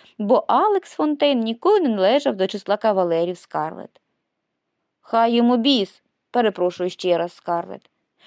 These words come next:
Треба мені якось відучитися від цієї клятьби, а то бабця з мене шкуру злупить, але я не можу просити дівчину, щоб вийшла заміж за жебрака. Для неї, може, це й не має значення, а для мене має». Поки Скарлетт стояла на веранді з хлопцями,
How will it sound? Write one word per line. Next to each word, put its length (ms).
Треба 240
мені 220
якось 340
відучитися 440
від 140
цієї 240
клятьби, 480
а 140
то 140
бабця 340
з 20
мене 200
шкуру 320
злупить, 440
але 220
я 140
не 120
можу 300
просити 380
дівчину, 380
щоб 200
вийшла 260
заміж 260
за 100
жебрака. 540
Для 260
неї, 260
може, 300
це 140
й 40
не 80
має 240
значення, 540
а 140
для 160
мене 240
має». 320
Поки 240
Скарлетт 400
стояла 400
на 100
веранді 440
з 60
хлопцями, 580